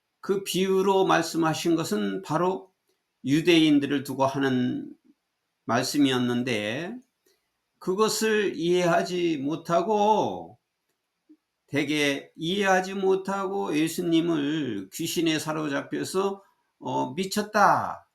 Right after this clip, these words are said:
왜 우리가 미친 사람의 이야기를 듣느냐?" 이렇게 말했습니다. 그런데 그 중에 아주 일부는 또 예수님의 말씀을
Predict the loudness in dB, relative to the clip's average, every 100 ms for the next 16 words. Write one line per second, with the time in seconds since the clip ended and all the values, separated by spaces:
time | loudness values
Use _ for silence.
0 | _ -2 0 0 0 0 0 -2 -4 -2
1 | -2 0 2 2 2 0 2 0 0 -2
2 | -2 2 4 6 4 6 4 2 0 -4
3 | -4 -4 -4 -2 -4 -4 -4 -6 -8 -8
4 | -6 -4 -2 0 -2 -8 _ _ _ _
5 | _ _ -4 -2 0 2 0 -2 -4 -4
6 | -2 -2 0 0 -2 -4 -8 -6 -2 0
7 | -2 2 4 4 2 0 0 0 0 2
8 | 2 2 -2 _ _ _ _ 0 2 2
9 | 0 2 2 2 2 0 -4 -2 0 2
10 | 0 -4